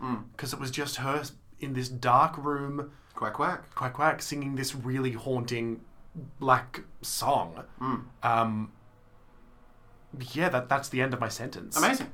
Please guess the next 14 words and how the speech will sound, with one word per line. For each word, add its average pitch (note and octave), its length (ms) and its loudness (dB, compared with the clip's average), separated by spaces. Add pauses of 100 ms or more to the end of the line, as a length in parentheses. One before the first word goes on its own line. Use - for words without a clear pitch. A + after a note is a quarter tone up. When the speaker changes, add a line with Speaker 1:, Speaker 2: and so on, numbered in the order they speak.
Speaker 2:
Yeah, E3 340 10
so - 140 4
that G#3+ 80 12
was, F#3 120 4
that F3 120 8
was, C#3 200 0 (100)
yeah, B2 180 0 (540)
really, C#3+ 240 -4
really B2+ 140 -2
good. A#2+ 320 -2 (200)
Um, E3 280 12 (240)
if, - 340 -2
if A3+ 220 0
you C#4 540 4